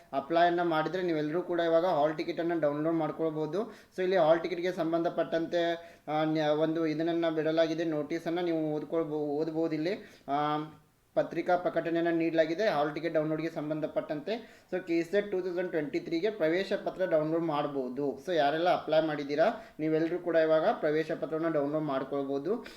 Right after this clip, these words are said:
So ಕರ್ನಾಟಕ ರಾಜ್ಯದಲ್ಲಿ ಕೆ ಸೆಟ್ ಪರೀಕ್ಷೆಯನ್ನು ಕರ್ನಾಟಕ ಪರೀಕ್ಷಾ ಪ್ರಾಧಿಕಾರದ ಮೂಲಕ ನಡೆಸಲು ರಾಜ್ಯ ಸರ್ಕಾರದಿಂದ ಆದೇಶಿಸಲಾಗಿರುವುದರಿಂದ ದಿನಾಂಕ ಹದಿಮೂರು ಒಂದು ಎರಡು ಸಾವಿರದ ಇಪ್ಪತ್ನಾಲ್ಕರಂದು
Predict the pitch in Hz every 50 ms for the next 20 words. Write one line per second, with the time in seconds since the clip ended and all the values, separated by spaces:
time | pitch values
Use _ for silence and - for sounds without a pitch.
0 | - - - 208 202 208 170 165 165 175 190 185 196 196 202 196 180 180 170 170
1 | 170 180 180 202 202 180 165 160 156 160 185 190 196 196 - 175 160 165 156 160
2 | - 180 170 170 - 165 165 151 143 151 160 165 165 175 180 180 175 180 - 147
3 | 147 - - 180 175 175 175 156 160 160 160 160 160 160 160 160 160 156 151 151
4 | 156 156 160 151 147 139 147 147 151 156 165 208 233 226 - - - - _ -
5 | 143 147 151 165 151 170 180 180 180 156 135 170 165 165 165 165 165 147 131 131
6 | 151 160 156 - - 185 170 156 143 143 139 147 139 143 135 139 139 147 180 226
7 | 277 - - - - - - 147 165 170 175 175 180 175 196 180 151 156 165 170
8 | 180 190 190 208 202 180 175 175 175 185 170 160 165 165 165 175 170 156 - -
9 | - 165 160 - 156 156 147 156 - - 160 147 147 151 151 165 202 240 214 -